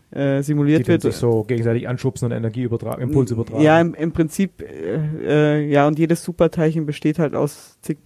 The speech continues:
Speaker 1: äh,
Speaker 2: Ja.
Speaker 1: Millionen oder hu-, Tausenden, äh, Plasma, äh,
Speaker 2: Ja.
Speaker 1: Komponenten eigentlich.
Speaker 2: Ja.
Speaker 1: Ähm, und damit haben wir halt nur das Plasma an sich mal ein bisschen simuliert
Speaker 2: Mhm.
Speaker 1: und fanden es halt ganz interessant,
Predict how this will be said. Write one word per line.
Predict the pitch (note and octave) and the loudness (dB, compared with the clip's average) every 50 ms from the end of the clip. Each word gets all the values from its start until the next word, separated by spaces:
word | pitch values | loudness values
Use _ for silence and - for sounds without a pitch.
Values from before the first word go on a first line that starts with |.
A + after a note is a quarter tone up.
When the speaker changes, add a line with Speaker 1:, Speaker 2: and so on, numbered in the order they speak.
| - - | -10 -6
Speaker 1:
äh, | B2 - D3 | -2 -2 0
Speaker 2:
Ja. | D3 | 0
Speaker 1:
Millionen | D3 D3+ C#3+ C#3+ C#3+ D3+ E3 D#3+ D#3+ D#3 D3 | 0 0 2 4 4 6 4 4 4 2 0
oder | C#3 C#3+ C#3+ C#3 C#3 C#3+ | 2 4 6 6 4 4
hu-, | C#3+ C#3+ - - | 0 -4 -8 -8
Tausenden, | D3 - D3 C#3 D3+ D3+ D#3 D3+ D3 C#3+ D3 C#3 - | -2 2 4 4 4 4 2 2 2 2 0 -2 -2
äh, | - C#3 C#3 C#3 C3+ B2+ - - - - - | 0 0 2 2 0 -2 -4 -8 -12 -16 -6
Plasma, | - - D3 D3 - D#3+ C#3 C3+ C3+ _ - - | 0 2 2 2 4 2 2 2 0 _ -8 -8
äh, | - - C3 B2+ C3 C3 B2+ C#3+ | -4 -2 -2 -2 -2 -2 -4 -4
Speaker 2:
Ja. | C#3+ C3 A#2+ - - _ _ _ - | -4 -4 -6 -6 -10 _ _ _ -12
Speaker 1:
Komponenten | - - D3 C#3+ - C#3 C3+ C3 C#3 D#3 C#3+ D#3+ A2+ | -4 -4 -2 0 0 0 0 0 0 -2 -2 -4 -2
eigentlich. | B2 D3 D#3 E3 | 0 0 0 0
Speaker 2:
Ja. | C3 A#2+ - - - _ _ _ _ _ _ _ _ - | -2 -4 -8 -10 -14 _ _ _ _ _ _ _ _ 2
Speaker 1:
Ähm, | C#3 D3 D3 C#3+ D3 D3 D3 C3+ - - | 4 6 6 6 6 4 2 0 -4 -4
und | - C#3+ C#3 - | -6 -4 2 4
damit | C#3 D3 E3 E3+ E3+ | 4 4 4 4 4
haben | F3 D#3+ D#3+ | 4 4 4
wir | D#3 D#3+ | 4 4
halt | E3 D#3 D3 C#3 | 4 4 2 2
nur | D3+ D#3 E3+ F#3 F#3+ - - - _ - | 2 4 4 4 4 2 -2 -6 _ -4
das | C#3+ C#3 - | -4 -4 -2
Plasma | - C#3 D3 D#3+ - G3 E3 | 0 0 0 0 0 0 0
an | D3+ F3 | 0 2
sich | E3+ F#3 F#3 - | 2 0 0 2
mal | - E3 E3 | 2 2 2
ein | E3+ | 2
bisschen | E3+ - - F#3 F3 | 0 -2 -2 -2 -2
simuliert | E3+ F3 F3+ E3+ F3 F3+ F#3 F#3+ F#3+ _ - | 0 0 0 0 2 2 2 2 0 _ -8
Speaker 2:
Mhm. | - B2 B2 D3 D3+ - _ _ _ - | -4 -2 -2 -2 -4 -8 _ _ _ -6
Speaker 1:
und | - A2+ D#3 D3+ D3+ C#3+ D3 - | -2 2 2 2 2 0 -4 -2
fanden | - D#3+ D3 D#3 D3+ D#3 | 0 2 2 2 0 -2
es | D3 D#3+ | 2 2
halt | D3 C#3 C#3 - | 2 2 4 2
ganz | D3 D3+ D3 | 0 0 0
interessant, | - D3+ D3 - D#3 D3 D3 C#3+ D3+ E3 D#3 | -4 -6 -6 -4 -2 0 2 2 0 0 -4